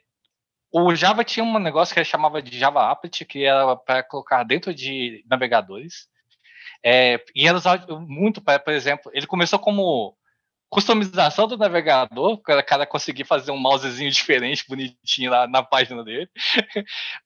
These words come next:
Ah, e começou a ser evoluído, por exemplo, para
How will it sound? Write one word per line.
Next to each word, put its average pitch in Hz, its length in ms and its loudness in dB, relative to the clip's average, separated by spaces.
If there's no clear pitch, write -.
Ah, 160 580 2
e 180 220 0
começou 208 380 0
a - 20 0
ser 208 160 0
evoluído, 185 500 0
por 190 140 0
exemplo, 170 640 -2
para 156 1200 0